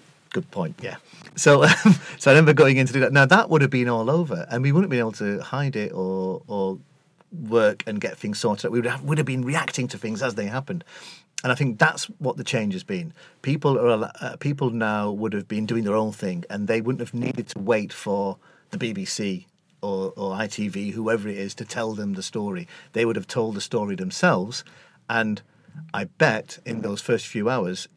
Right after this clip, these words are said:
it would have been chaos. All it was early in the hou-, it was early hours of Sunday morning. If mem-, again, I think it was early hours of Sunday morning.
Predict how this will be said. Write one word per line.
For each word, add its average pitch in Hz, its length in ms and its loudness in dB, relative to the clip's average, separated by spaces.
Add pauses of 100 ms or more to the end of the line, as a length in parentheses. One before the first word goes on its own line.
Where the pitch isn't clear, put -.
it - 200 -10
would 113 140 -6
have 98 100 -10
been 98 220 -6
chaos. 95 360 -6
All 131 200 2
it 127 80 0
was 113 120 -2
early 113 260 2
in 98 100 -2
the 101 60 -2
hou-, 95 140 -6
it 113 100 -8
was 104 140 -8
early 101 260 -4
hours 92 220 -6
of 90 100 -12
Sunday 92 260 -6
morning. 90 280 -6
If 85 140 -12
mem-, 92 260 -8
again, 92 460 -10
I - 60 -8
think - 220 -10
it 87 100 -10
was - 180 -14
early 95 200 -6
hours 85 120 -8
of - 60 -12
Sunday 92 180 -6
morning. 92 280 -8